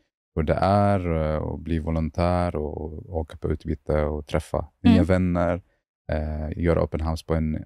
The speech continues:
Speaker 1: annan stad än Stockholm. Så det kommer bli intressant.
Speaker 2: Precis. Det kommer ni få höra mer om alldeles strax när
Speaker 1: Ja.
Speaker 2: det blir Melkers tur.
Speaker 1: Ja.
Speaker 2: Ja.
Speaker 1: Eh, och den finansieras av E U eller även av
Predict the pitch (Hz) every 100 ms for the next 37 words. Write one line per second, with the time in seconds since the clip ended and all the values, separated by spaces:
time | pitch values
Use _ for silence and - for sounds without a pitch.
0 | - 90 87 80 - 85 85 82 - 80
1 | - 82 82 82 78 82 87 82 80 76
2 | - - 76 80 _ _ _ _ _ _
3 | _ _ - 180 - 294 - - _ -
4 | - 220 214 208 - 190 180 180 175 170
5 | - 170 165 - 190 - - 170 170 170
6 | 170 185 247 254 - 170 - - 208 -
7 | 98 90 85 82 220 - _ - 117 98
8 | 101 113 110 - 110 151 143 123 107 98
9 | - 90 82 82 - 87 85 78 78 _
10 | _ _ _ _ _ _ _ - 113 147
11 | 165 165 104 92 87 90 87 87 82 80